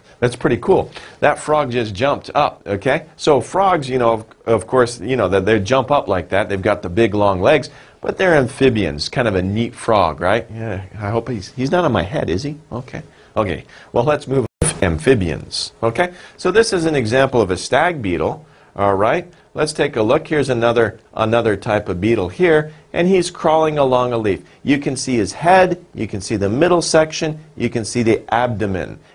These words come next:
and you can see one, two, three, four, five, six legs. He's kind of having a hard time crawling over this leaf, but that's a good example of an insect. Insects have three body parts and six legs. That's how you know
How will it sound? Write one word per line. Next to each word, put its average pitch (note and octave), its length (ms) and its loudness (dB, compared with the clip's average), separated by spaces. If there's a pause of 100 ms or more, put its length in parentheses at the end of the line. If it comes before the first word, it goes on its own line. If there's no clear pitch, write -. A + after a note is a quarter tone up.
and C#3 200 0
you B2+ 80 0
can A#2 80 -4
see G#2 160 -4
one, C#3 460 0
two, C3 340 -2
three, E3+ 500 0 (640)
four, A3 340 6 (340)
five, C#3 380 0 (140)
six - 340 -4
legs. G2 280 2
He's C3 200 -6 (380)
kind B2 160 -2
of G2+ 60 -4
having A2+ 300 -2
a F2 60 -4
hard A2 300 -4
time B2 360 -4
crawling G2 380 0
over F#2+ 220 0
this E2+ 240 -2
leaf, F#2 360 0 (300)
but F3+ 140 6
that's E3+ 220 4
a D3+ 60 0
good A#2+ 160 2
example G2+ 460 -2
of G2 80 -2
an G2+ 80 0
insect. F#2 420 -2 (220)
Insects A#2 520 0
have F2+ 220 0
three C#3+ 380 2
body D3+ 300 0
parts E3+ 580 -4 (240)
and G2 420 0
six - 520 -4
legs. F#2+ 500 0
That's G2 260 -4
how G#2+ 140 -4
you A2 160 -4
know F2+ 380 -4